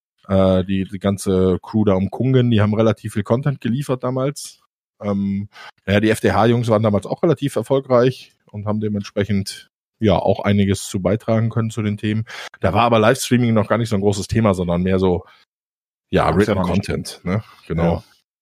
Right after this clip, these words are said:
Speaker 2: Aber nur um das einzuschätzen für Leute vielleicht, die noch nicht seit Classic B C dabei sind oder W O T L K, was das dann war. Ähm,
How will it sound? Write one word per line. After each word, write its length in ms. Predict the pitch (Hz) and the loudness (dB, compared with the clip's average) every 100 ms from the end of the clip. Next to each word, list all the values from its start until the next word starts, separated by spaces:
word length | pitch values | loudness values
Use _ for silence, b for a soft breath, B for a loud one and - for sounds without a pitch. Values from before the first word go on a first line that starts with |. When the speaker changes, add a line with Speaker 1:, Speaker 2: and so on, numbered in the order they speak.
| _ - | _ -2
Speaker 2:
Aber 360 | 98 98 98 107 | 0 0 -2 -2
nur 160 | 113 | 0
um 80 | 107 | 0
das 200 | 101 - | -2 0
einzuschätzen 800 | 95 101 104 90 - 101 - 92 | -2 -2 -4 -2 0 0 -2 -6
für 200 | - 87 | -2 0
Leute 280 | 87 85 95 | 0 0 -2
vielleicht, 360 | - 90 85 - | -4 -4 -4 -4
die 200 | 90 90 | -6 -4
noch 200 | 92 85 | -6 -4
nicht 240 | 95 - | -6 -4
seit 280 | 101 92 - | 0 0 0
Classic 320 | 101 92 95 | -2 0 0
B 120 | 90 90 | -2 -2
C 140 | 95 | 0
dabei 300 | 90 87 90 | 2 2 0
sind 280 | 95 90 85 | 0 -4 -6
oder 240 | 80 87 - | -10 -12 -10
W 100 | 82 | -10
O 20 | |
T 140 | - | -8
L 60 | 82 | -6
K, 220 | - 90 | -2 -2
was 120 | 85 | -4
das 140 | 90 - | -10 -8
dann 140 | 92 | -4
war. 200 | 87 92 B B _ _ | -2 -4 B B _ _
Ähm, 540 | 101 92 92 85 80 | 2 4 4 0 -6